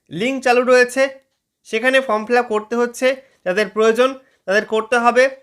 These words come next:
ঠিক আছে, বাকিদের কিছু করতে হবে না। তো সেই কাজটা চলছে।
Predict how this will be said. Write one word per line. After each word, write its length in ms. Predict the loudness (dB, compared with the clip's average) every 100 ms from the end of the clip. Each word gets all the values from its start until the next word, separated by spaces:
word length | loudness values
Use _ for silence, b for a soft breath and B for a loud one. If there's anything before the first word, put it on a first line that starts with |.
| _ _ -4
ঠিক 120 | 0
আছে, 220 | 0 -2 -6
বাকিদের 460 | -2 -2 0 0 0
কিছু 220 | -6 -6
করতে 320 | -8 -6 -4
হবে 220 | -2 0
না। 160 | 0 -4 -8 -16
তো 60 | -6
সেই 240 | 0 0
কাজটা 380 | 2 0 0 -6
চলছে। 420 | -4 -4 -6